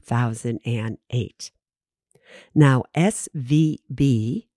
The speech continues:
was founded in about nineteen eighty-three, and because they were located in the heart of the tech startups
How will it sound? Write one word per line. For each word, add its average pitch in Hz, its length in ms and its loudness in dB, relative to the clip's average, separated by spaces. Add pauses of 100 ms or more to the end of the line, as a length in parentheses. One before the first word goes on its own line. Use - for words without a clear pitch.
(360)
was 277 220 4
founded 175 680 4
in 151 140 0
about 139 340 -2
nineteen 147 800 -2
eighty-three, 123 840 -4 (720)
and 160 220 6
because 185 640 0
they 214 160 2
were 196 180 0
located 147 840 0
in 131 140 0
the 120 80 0
heart 160 720 0 (600)
of 151 240 6
the 151 120 0
tech - 480 -2
startups 156 960 2